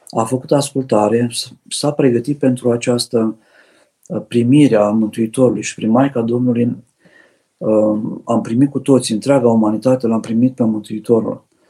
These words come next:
Și, uh, noi acum, în aceste patruzeci de zile, ne pregătim și noi. Și eu, în câteva cuvinte, am încercat să vă, să vă îndemn să mai avem câteva zile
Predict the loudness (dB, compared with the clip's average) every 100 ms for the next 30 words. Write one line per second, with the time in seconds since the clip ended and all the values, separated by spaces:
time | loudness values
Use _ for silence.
0 | _ _ _ _ _ _ _ _ -12 -4
1 | 0 2 0 -2 -6 -4 2 4 4 2
2 | 2 2 -2 -4 -2 0 0 0 -2 0
3 | -2 -2 0 4 4 4 0 0 -2 -4
4 | -6 -10 -12 -14 _ _ _ -20 _ _
5 | _ _ _ _ _ _ _ _ _ _
6 | _ _ -18 -14 -10 -10 -6 -2 4 4
7 | 4 0 2 2 2 0 2 0 -4 0
8 | 0 0 0 0 0 -4 -14 -12 -10 -10
9 | -12 -16 -8 -4 -4 -6 -12 _ _ _
10 | _ _ -2 0 4 4 4 0 2 2
11 | 2 0 -8 _ _ _ _ _ _ 0
12 | 2 4 2 2 -8 -20 _ _ _ -10
13 | -6 0 0 0 -6 -8 -4 -2 0 -2